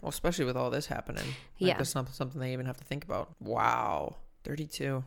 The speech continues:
Speaker 1: That's crazy.
Speaker 2: It is also thought that even now, Joseph and Molly are reunited in the basement area together in this life since they weren't allowed to be, get, be together in the last one.
Speaker 1: Aw, why the basement area?
Speaker 2: Because that's where, um,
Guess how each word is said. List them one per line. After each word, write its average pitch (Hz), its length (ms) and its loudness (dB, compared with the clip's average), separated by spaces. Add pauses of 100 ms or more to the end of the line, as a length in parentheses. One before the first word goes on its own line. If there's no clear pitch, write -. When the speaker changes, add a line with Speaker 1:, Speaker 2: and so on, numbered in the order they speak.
(140)
Speaker 1:
That's - 160 0
crazy. 139 380 4 (180)
Speaker 2:
It 185 100 4
is 185 120 4
also 254 300 6
thought 175 380 4
that 185 140 0
even 226 340 4
now, 175 500 6 (200)
Joseph 185 400 4
and 196 140 6
Molly 165 380 6
are 165 180 4
reunited 185 720 4
in 180 140 4
the 165 80 4
basement 196 680 2
area 165 320 4
together 156 680 2 (220)
in 180 320 6
this 214 260 4
life 156 380 4
since 170 320 4
they 175 100 4
weren't 170 300 2
allowed 165 300 2
to 170 60 2
be, 160 120 0
get, 165 500 -2
be 175 120 6
together 160 420 2
in 160 180 4
the 156 80 4
last 151 420 2
one. - 300 0 (220)
Speaker 1:
Aw, 208 200 2 (200)
why 165 120 4
the 185 80 2
basement - 340 -4
area? - 200 -8 (760)
Speaker 2:
Because 208 340 4
that's 214 300 2
where, 214 440 4
um, 170 460 4